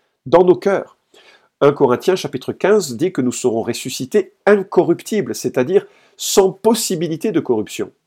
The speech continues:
C'est-à-dire que le processus de vieillissement, de maladie et de mort ne feront plus partie de la nouvelle création. Et en cela, nous serons comme Jésus, moralement rendu parfait, juste,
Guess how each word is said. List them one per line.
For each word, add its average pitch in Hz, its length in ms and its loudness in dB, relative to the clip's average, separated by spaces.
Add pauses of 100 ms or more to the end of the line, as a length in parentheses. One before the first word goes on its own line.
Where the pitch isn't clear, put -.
(160)
C'est-à-dire 139 360 0
que 143 80 2
le 120 100 2
processus 160 680 -6
de 110 100 -4
vieillissement, 139 640 -2
de 104 100 -4
maladie 127 440 0
et 117 60 2
de 98 120 -2
mort 180 360 0 (380)
ne 165 180 2
feront 147 460 -2
plus 156 260 -10
partie - 400 -8
de 104 100 -8
la 95 140 -4
nouvelle 98 300 -6
création. - 560 -8 (100)
Et 104 240 -2
en 135 100 -2
cela, 110 340 -4
nous 135 100 -8
serons 117 300 -4
comme 127 220 -2
Jésus, 117 400 -4 (360)
moralement 117 720 4 (260)
rendu 117 420 -2
parfait, 143 500 -4 (200)
juste, - 640 -6